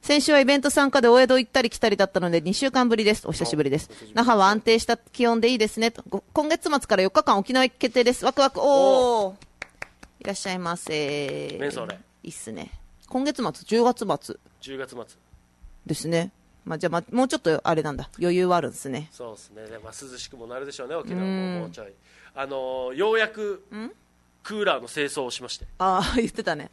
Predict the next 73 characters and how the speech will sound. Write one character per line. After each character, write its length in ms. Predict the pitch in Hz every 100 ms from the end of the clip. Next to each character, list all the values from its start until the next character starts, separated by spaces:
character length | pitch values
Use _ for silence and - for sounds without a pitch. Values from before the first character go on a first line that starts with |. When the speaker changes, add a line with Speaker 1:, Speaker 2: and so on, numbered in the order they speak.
| -
Speaker 2:
昨 140 | 131
日。 100 | 101
Speaker 1:
治 120 | 202
っ 60 | 220
た？ 180 | 254 381 _ _ _ _ _ _ _
Speaker 2:
治 140 | 156 165
り 60 | 147
ま 60 |
し 80 | 120
た。 80 | -
Speaker 1:
あ、 60 | 208
よ 100 | 202
か 80 |
っ 60 | 190
た。 100 | 160
お 40 |
め 80 | 160
で 60 | 160
と 80 | 151
う 20 |
ご 80 | 151
ざ 80 | 143
い 40 |
ま 120 | 143
す。 80 | -
Speaker 2:
め 100 | 165
っ 20 |
ち 180 | 175 -
ゃ 40 |
寒 260 | - 220 208
い 20 |
っ 20 |
す 140 | - -
ね。 60 | - - 262 359 - 415 392 359
Speaker 1:
<laughs> 800 | 302 - - 254 - - 285 -
逆 340 | 277 - 254
に？ 200 | 220 254 - - - - -
Speaker 2:
そ 100 | -
う。 260 | - - 226
Speaker 1:
冷 80 |
や 160 | 254 294
し 120 | -
て 80 | 285
や 160 | 240 220
ろ 120 | 226
う 20 |
っ 40 |
て 100 | 220
肩 220 | 220 269 226
ぶ 140 | 208
ん 60 | 226
回 120 | 226
し 60 |
て 80 | -
る。 140 | 165 - 196
Speaker 2:
う 60 |
ん。 40 | 160 175 151 - _ -
あ 100 | 156
の 60 | 165
ー、 720 | 160 147 147 147 147 147 147 -
こ 160 | 220
ん 80 | 285
な 80 | 302
に 80 | 277
変 140 | 269
わ 100 | 247
る 100 | 214
ん 40 | 170
だ 100 | 151
と 60 |
思 100 |
っ 20 |
た。 60 | 110